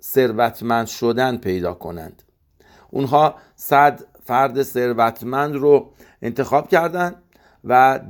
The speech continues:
دانشجویانی رو هم همراه اونها قرار دادن تا اینکه برنامه روزانه اونها رو در نظر بگیرن و ببینن چه شده که اونها ثروتمند شدن. البته شایان ذکره که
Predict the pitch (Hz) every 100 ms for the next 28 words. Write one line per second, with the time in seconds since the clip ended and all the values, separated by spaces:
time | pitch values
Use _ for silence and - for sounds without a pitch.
0 | 104 123 120 117 117 117 - 113 120 131
1 | 156 165 160 147 147 147 147 - _ _
2 | _ 110 123 123 143 175 170 147 147 151
3 | 139 147 151 151 - 156 156 156 151 120
4 | 135 139 147 143 - _ _ _ - 101
5 | 98 113 123 117 127 139 139 127 127 123
6 | 113 123 123 135 160 160 147 131 139 147
7 | 135 135 127 123 120 175 180 170 185 185
8 | 190 190 - _ _ - 110 131 139 131
9 | 180 180 185 185 180 - 202 170 120 113
10 | 113 120 127 123 135 160 165 170 - 127
11 | 127 117 117 - 117 113 101 87 87 85
12 | - - - - 123 123 - 208 - 135
13 | 131 139 156 156 165 180 139 135 127 117
14 | 107